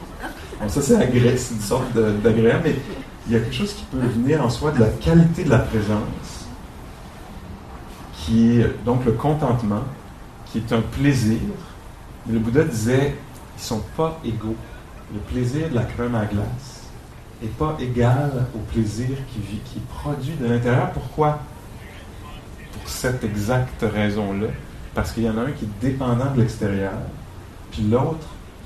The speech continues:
vient de l'intérieur. Et donc, et non seulement ça, un est instable, il va apparaître, il va disparaître. Si quelqu'un te pousse un peu, ton, ta boule tombe à terre, c'est fait, c'est fini.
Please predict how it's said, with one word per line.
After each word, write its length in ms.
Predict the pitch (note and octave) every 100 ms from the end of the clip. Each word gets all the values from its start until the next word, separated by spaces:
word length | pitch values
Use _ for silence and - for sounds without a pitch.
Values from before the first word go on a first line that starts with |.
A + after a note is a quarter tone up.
| G#2
vient 200 | A#2+ C3+
de 60 | B2
l'intérieur. 640 | C3+ D3 B2 A2 G#2 G#2 A2 - - - - - - - - - - - - - - - - - - - -
Et 160 | - A2
donc, 280 | A#3 C#3+ D3 - - -
et 240 | A#2+ D#3 E3 - -
non 200 | A2+ C3+
seulement 360 | C#3 A#2+ B2
ça, 180 | A#2+ -
un 580 | G3 C#3 C3 - C#3 E3
est 320 | B2+ - A#2
instable, 640 | A#2 - A#2 A2+ G3+ - A#2+ A#2
il 80 | A2
va 180 | A2+ A#2+
apparaître, 360 | A#2+ A#2+ B2+ G#2+
il 80 |
va 80 | A2
disparaître. 720 | - - A2+ G#2+ A2 A#2+ A#2
Si 80 | -
quelqu'un 320 | A#2 A2 C3 B2
te 60 | A2+
pousse 420 | G2+ B2+ B2+ A#2+
un 140 | A2
peu, 180 | G#2+ A#2 B2 B2 B2 -
ton, 140 | G#2+ - - - - -
ta 100 | G#2
boule 280 | A#2+ C3 B2
tombe 220 | A#2+ A2+
à 60 | G#2+
terre, 460 | - A2+ A#2 A#2+
c'est 180 | A#2 A#2+
fait, 260 | A#2 A#2 G2+ -
c'est 160 | - - -
fini. 140 | A3